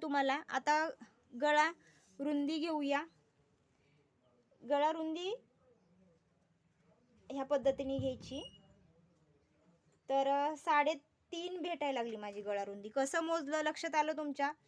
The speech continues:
पहिल्या हुकापासून तर सरळ टेप धरायचा आणि सरळ गोटाकडं बघायचं, पायपिंग आहे ना त्याच्याकडं लक्ष द्यायचं, किती यायला लागलं, साडेतीन. तुम्हाला, तुम्हाला असं वाटेल की एवढी गळा रुंदी,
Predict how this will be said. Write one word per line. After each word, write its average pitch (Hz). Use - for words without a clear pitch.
पहिल्या 294
हुकापासून 330
तर 320
सरळ 311
टेप 294
धरायचा 302
आणि 254
सरळ 277
गोटाकडं 262
बघायचं, 208
पायपिंग 269
आहे 285
ना 277
त्याच्याकडं 262
लक्ष 247
द्यायचं, 233
किती 262
यायला 220
लागलं, 190
साडेतीन. 233
तुम्हाला, 294
तुम्हाला 339
असं 320
वाटेल 349
की 349
एवढी 302
गळा 349
रुंदी, 349